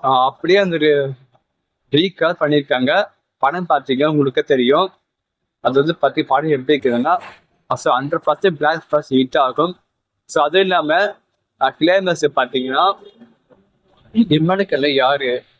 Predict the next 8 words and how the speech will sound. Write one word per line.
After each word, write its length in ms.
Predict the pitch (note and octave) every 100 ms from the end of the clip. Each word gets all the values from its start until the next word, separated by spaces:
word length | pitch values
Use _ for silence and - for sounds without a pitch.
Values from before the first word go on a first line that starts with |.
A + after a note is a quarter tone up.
| _ _
ஆ, 40 | C3+
எதுக்கு 360 | C#3 E3 G#3
இந்த 140 | F3 D3+
கொலையெல்லாம் 420 | D3 D3+ D3 D3
பண்றாங்க, 680 | C3+ B2+ C#3 C3 A#2+ C3 C#3+ - _ _ _ _
அவங்களுக்கு 440 | - C#3+ C3 B2 C3
என்ன 280 | C#3+ F3+ F3+
வேணும், 380 | C#3 C3 D#3